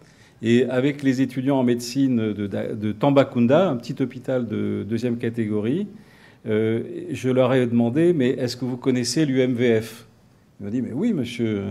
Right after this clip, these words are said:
euh, l'U M V F, c'est formidable, parce qu'avec l'U M V F, on a toutes les ressources de formation gratuites. On a les meilleurs livres, on a les meilleurs, tout, tout instantanément, gratuitement. »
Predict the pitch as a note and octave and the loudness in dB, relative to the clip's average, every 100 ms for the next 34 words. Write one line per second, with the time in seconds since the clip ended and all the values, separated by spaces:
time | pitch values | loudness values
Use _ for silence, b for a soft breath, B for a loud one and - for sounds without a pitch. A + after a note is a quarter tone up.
0 | G2 b b - - G#2 G#2+ A#2+ A#2+ B2+ | -8 b b -20 -10 -6 0 2 2 2
1 | C#3+ - A#2 C3+ F3 G3+ F#3+ A#2 A2+ B | 0 -4 -6 -4 2 4 4 2 -4 B
2 | B - A2+ B2 A#2+ C3 B2 B2 A#2+ A#2+ | B -10 -2 2 2 2 0 2 2 6
3 | F3 F3+ C#3+ C3 E3 D#3+ - F3 E3+ D3+ | 6 4 0 2 2 2 -2 0 2 2
4 | C#3+ F3+ D#3 C3+ D3 C#3 C#3 - F#3 A#2+ | -2 -2 -2 -2 0 2 0 0 -2 0
5 | D#3 D#3 F#3+ - - - b b b - | 0 0 -4 -6 -16 -20 b b b -2
6 | C3 D3+ C#3+ D3+ F3 F3 F3+ F3+ C3 C3 | 2 4 4 4 6 4 4 0 -2 0
7 | C3 C#3 D#3 E3 E3+ D3 - - F#3 F#3 | 0 0 0 2 2 2 -4 -6 -6 -6
8 | - F#3 F3+ F3 - E3+ D#3+ E3 E3 E3+ | -8 -6 -4 -6 -4 -2 0 0 0 2
9 | D#3+ E3 F3 C#3+ D3+ D3+ D#3 - F3+ | 0 0 -2 -2 -4 -4 -8 -6 -6